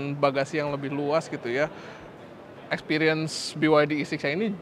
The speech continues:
jelas berbeda dengan T three ataupun E six yang lama. Belum lagi, kabar baiknya, B Y D E six yang terbaru ini sudah beroperasi.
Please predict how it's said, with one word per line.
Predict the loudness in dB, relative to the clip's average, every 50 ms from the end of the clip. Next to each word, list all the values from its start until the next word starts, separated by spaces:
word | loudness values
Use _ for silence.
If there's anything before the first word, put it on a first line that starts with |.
| -12 -14 -6
jelas | 2 4 4 4 4
berbeda | 0 -4 0 0 2 4 4 2
dengan | 2 -2 -4 -4 -4 -6 -10
T | -4 -4 -4 -4
three | -2 -4 -4 -2 -2
ataupun | -2 -4 -2 -2 -2 -2 -2 -6
E | -6 -6
six | -8 -8 -6
yang | -6 -6 0
lama. | 2 2 2 4 4 0 0 -2 -6 -18 -18 -20 -20 -20 -20 -20 -20 -20 -20 -18 -18 -18 -18 -16 -18 -16 -18 -14 -6
Belum | -2 0 0 4 8
lagi, | 8 8 8 8 4 4 4 2 0 -8 -16 -18 -18 -18 -10 4
kabar | 6 6 6 6 4
baiknya, | 4 4 4 4 4 2 2 2 2 0 -4 -14 -16 -16 -16 -14 -2
B | 2 6
Y | 8 8 8
D | 6 6 2
E | 2 2
six | 2 0 -2 2 4
yang | 4 6 6
terbaru | 4 0 4 4 4 4
ini | 4 2 2 2 2 2 0 -2
sudah | -6 -4 -2 2 4 2 2
beroperasi. | 2 -2 -2 -4 -2 6 6 6 6 6 2 -2 -2 -4